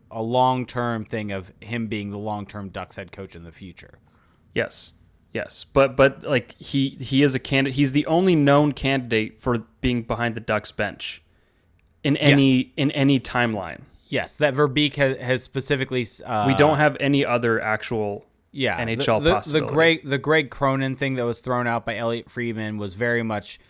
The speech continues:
Speaker 1: uh,
Speaker 2: Just
Speaker 1: so-,
Speaker 2: pure
Speaker 1: someone, someone told me that the Ducks could potentially give him a call, and someone told me that he would be a good fit with the Ducks.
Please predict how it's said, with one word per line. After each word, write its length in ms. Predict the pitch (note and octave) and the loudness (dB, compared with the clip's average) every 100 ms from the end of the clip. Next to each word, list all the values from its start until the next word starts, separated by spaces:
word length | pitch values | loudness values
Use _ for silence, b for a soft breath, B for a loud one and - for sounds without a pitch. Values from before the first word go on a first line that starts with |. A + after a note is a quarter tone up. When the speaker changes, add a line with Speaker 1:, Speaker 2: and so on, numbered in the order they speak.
| b b b - | b b b -6
Speaker 1:
uh, 540 | A2 G2+ F#2+ F#2 F2+ - _ | -2 0 0 -2 -4 -8 _
Speaker 2:
Just 380 | - E3+ - - | -4 -2 -4 -2
Speaker 1:
so-, 220 | F3 F#3 | 2 2
Speaker 2:
pure 220 | - E3 | 4 6
Speaker 1:
someone, 360 | A3 G#3+ A3 - | 6 6 2 2
someone 500 | - A#3 A#3 A#3+ A3 | 2 2 2 0 0
told 400 | F#3 A3 G#3 F3+ | 4 6 6 2
me 240 | D#3+ C#3+ | 0 0
that 320 | B2+ C3+ - | 2 0 -2
the 80 | C#3+ | -4
Ducks 340 | C3 C#3+ - | 2 2 0
could 460 | - D3+ C3 A#2 - | -2 2 2 0 -4
potentially 480 | C3 C#3 B2+ - A#2+ | -8 -4 -6 -4 -6
give 300 | A2 A#2 A#2 | -2 -4 -4
him 120 | A2 | -8
a 80 | G2+ | -8
call, 560 | - G#2+ G2+ F#2 F2+ b b b | -6 -6 -4 -6 -8 b b b
and 240 | - B2 B2 | -6 -4 -2
someone 320 | G3 G3 F#3+ | -2 0 -2
told 240 | F3 F#3+ | 0 0
me 140 | F3 D3+ | 2 0
that 80 | C3 | -2
he 200 | - D#3 | -2 -2
would 140 | C#3 | -2
be 140 | C#3 | -2
a 40 | C3 | -2
good 320 | G#2+ B2+ A2+ | -2 -4 -4
fit 320 | - C#3+ - | -8 -8 -8
with 180 | A#2 - | -12 -12
the 100 | A#2+ | -8
Ducks. 420 | A2 G2+ - - | -8 -8 -12 -18